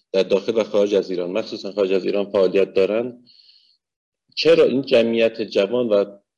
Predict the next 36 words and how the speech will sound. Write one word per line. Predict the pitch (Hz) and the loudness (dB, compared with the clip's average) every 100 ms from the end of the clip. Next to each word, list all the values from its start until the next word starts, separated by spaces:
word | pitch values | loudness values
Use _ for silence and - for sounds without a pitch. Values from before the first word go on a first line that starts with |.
| - | -8
اکثراً | 110 - - 110 143 | -8 -8 -4 -2 -2
تحصیل | - 117 - 120 - | -2 -8 -8 -12 -2
کرده | 104 104 123 135 135 131 _ _ _ _ - - | 0 0 2 2 0 -6 _ _ _ _ -16 -2
نمی‌تونن | 135 147 113 | 0 2 0
متشکل | 92 85 - - 92 - 85 | -2 -4 -8 -8 -8 -6 -6
بشن؟ | 87 - 90 - | -6 -8 -16 -10
چرا | - 110 104 | 0 0 2
علاقه | 98 98 110 | 0 0 0
ندارن | 110 107 98 95 92 | 0 0 0 -2 -6
عضو | 101 104 | -6 -6
سازمان‌ها | - 92 95 90 92 | -4 -6 -6 -8 -6
ب-، | 87 85 _ _ _ - | -8 -8 _ _ _ -10
بشن، | 82 87 85 - - | -10 -10 -14 -16 -12
عضو، | 95 92 | -10 -10
به | - 95 95 | -4 0 0
گروه‌ها | 90 98 98 90 104 | -2 -2 -2 0 -2
بپیوندن، | 107 95 95 82 87 82 87 | 0 -2 -2 -4 -6 -8 -10
فعالیت | 87 98 95 104 117 | -6 -4 -2 -2 -4
سیاسی، | - 95 - 113 113 110 _ - - - - - - | -2 -4 -2 -4 -4 -4 _ -20 -20 -20 -20 -20 -14
اه، | 90 87 87 85 - - _ _ - - - | -8 -6 -4 -6 -8 -16 _ _ -20 -20 -4
به | 113 | -2
صورت | 113 120 | 0 0
فعالانه | - 117 107 107 107 | 2 4 4 4 2
در | 127 92 | 2 0
واقع | 90 90 | -2 -4
در | 95 | -2
پروسه | 95 107 95 110 | -2 -2 -4 -4
سیاسی | 95 98 - | -4 -4 -6
شرکت | 95 98 90 92 | -6 -4 -4 -6
کنن؟ | - 87 87 85 | -6 -8 -8 -6
طبیعتاً | 110 101 104 104 117 | -4 0 2 2 -2
خب | - 120 | -2 -4
آمارهایی | 104 104 101 107 120 | -2 0 0 2 2
وجود | 117 113 120 | 0 -2 -2
داره | 117 113 | 0 0
که | 113 107 107 | 0 -4 -4